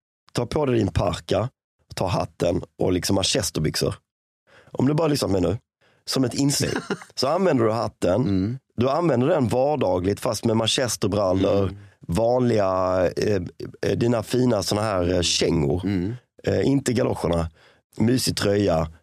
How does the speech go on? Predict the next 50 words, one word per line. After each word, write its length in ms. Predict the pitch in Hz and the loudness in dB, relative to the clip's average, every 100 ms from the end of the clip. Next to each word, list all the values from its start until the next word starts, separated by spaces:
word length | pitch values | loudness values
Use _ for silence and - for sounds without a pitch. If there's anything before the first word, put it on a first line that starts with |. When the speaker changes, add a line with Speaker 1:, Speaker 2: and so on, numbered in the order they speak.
| - | -6
Speaker 1:
parka, 520 | 110 92 - 80 60 - - | -2 -2 -2 -4 -4 -8 -6
hatten, 440 | 104 - - 107 104 _ _ _ | -6 -4 -4 -6 -8 _ _ _
handskar. 500 | - 110 107 - - - | -2 0 0 -2 -4 -6
Speaker 2:
Mm. 180 | 85 | -4
Speaker 1:
Så 80 | 85 | -2
kör 260 | 135 202 143 | 0 2 2
du 80 | 127 | 2
det 80 | 110 | 0
i 60 | |
stan. 340 | - 92 71 - _ _ _ _ | 0 -2 -2 -6 _ _ _ _
Speaker 2:
Det 160 | 127 143 | -2 0
Speaker 1:
Lite 120 | 220 | 2
Speaker 2:
funkar. 340 | 139 110 - 67 | 0 -2 -4 -2
Speaker 1:
Lite 240 | 120 113 | 0 2
grann. 300 | 104 80 71 - | 0 0 -4 -8
Speaker 2:
Mm. 240 | - 117 143 - | -2 0 0 -2
Speaker 1:
Eh, 80 | 104 | 0
några 180 | 110 95 | 2 2
gånger. 340 | 90 80 76 - - - - | 2 0 -2 -6 -18 -20 -4
Då 120 | 123 | -2
sitter, 440 | - 208 - 160 165 | 0 -2 -2 -4 -2
då 100 | 143 | -2
tror 180 | 190 | -2
jag 160 | 175 - | -4 -6
till 100 | 139 | -4
slut 200 | 151 123 | 0 0
att, 140 | 104 - | 0 0
oh, 160 | 113 143 - | -2 -4 -8
då 120 | - | -4
sitter 240 | 101 135 98 | -2 -2 -2
hatten. 340 | 98 - 113 | -4 -2 0
Speaker 2:
Mm. 240 | 92 104 120 - - - - | 0 -4 -8 -18 -20 -20 -20
Speaker 1:
Och 300 | - - 101 | -8 -2 0
sen 360 | - 147 90 82 | 0 0 0 0
plötsligt 600 | 135 165 - 85 - - _ _ | 0 -2 -2 -2 -2 -12 _ _
så 140 | - | -4
kommer 220 | 104 131 110 | -2 0 2
nästa 280 | 117 - | 0 -2
tisdag 400 | 101 113 - 69 - - - | -2 -2 0 -4 -6 -14 -6
och 120 | 85 | -2
du 100 | 101 | 0
ska 140 | 82 87 | 0 0
gå 140 | 90 | 0
till 120 | 85 | 0
klubben 320 | 95 90 82 | 0 0 2
och 80 | 80 | 2
ha 160 | 78 - | 0 0
lunch 300 | 90 82 - | 0 0 0
igen. 160 | 73 | -2
Speaker 2:
Mm. 140 | 85 | -4